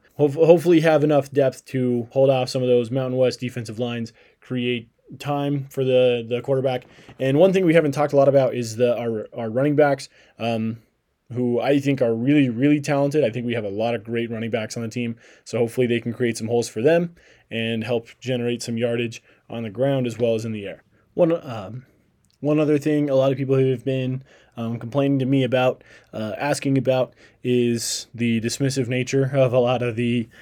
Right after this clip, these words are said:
uh, national or regional media. You know, people, people ask me and complain about why people are so dismissive of Utah State, uh, why they are so quick to write off Utah State and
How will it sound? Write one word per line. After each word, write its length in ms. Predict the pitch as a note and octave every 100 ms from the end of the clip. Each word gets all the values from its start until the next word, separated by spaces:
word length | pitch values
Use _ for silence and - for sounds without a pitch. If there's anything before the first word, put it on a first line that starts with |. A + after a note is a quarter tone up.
| - _
uh, 300 | A#2 B2+ A2 G2+ - -
national 640 | E3+ E3+ F3+ F3+ E3 D#3+
or 280 | C#3+ D#3 D3
regional 640 | C#3+ E3 C#3+ D#3 D3 C#3 C3+
media. 480 | D3 D3 D3+ D3+ D3+ - _ _ -
You 80 | B2
know, 100 | A2+
people, 320 | C#3 B2 B2+
people 340 | C3 B2 B2
ask 300 | A#2+ B2 -
me 140 | C3 B2
and 80 |
complain 340 | B2 A2+ C3 A#2+
about 220 | A#2 A2+
why 180 | A#2+ A#2+
people 260 | A#2+ A2+ A#2
are 60 |
so 140 | A#2 A2+
dismissive 480 | A2 A#2+ A2 A2
of 220 | A2 G#2 G2+
Utah 340 | G#2+ - G2+
State, 340 | - E3+ D#3+ - - - -
uh, 140 | G#2+
why 280 | G#2+ A#2 A#2
they 200 | A2+ A#2+
are 120 | A2+
so 340 | G#2+ - A#2+ A2
quick 300 | - B2+ -
to 120 | -
write 280 | A2+ A#2 A2+
off 320 | - C3 C3 C#3+
Utah 340 | C3+ C3+ B2+
State 420 | C3 - C3 C3+ _ _ _ - _ _ B2
and 500 | A#2 A2 G#2 G#2